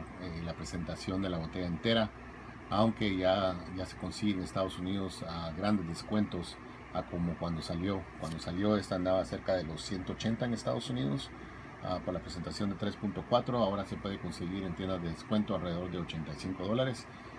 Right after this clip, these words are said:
que no es un precio malo para una, eh, fragancia de esta calidad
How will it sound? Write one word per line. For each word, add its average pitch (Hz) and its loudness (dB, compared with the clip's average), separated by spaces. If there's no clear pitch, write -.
que 104 2
no 101 4
es 101 -2
un 98 0
precio 98 -2
malo 95 2
para 85 0
una, 92 0
eh, - -2
fragancia 90 -2
de 90 -2
esta 92 -4
calidad 90 0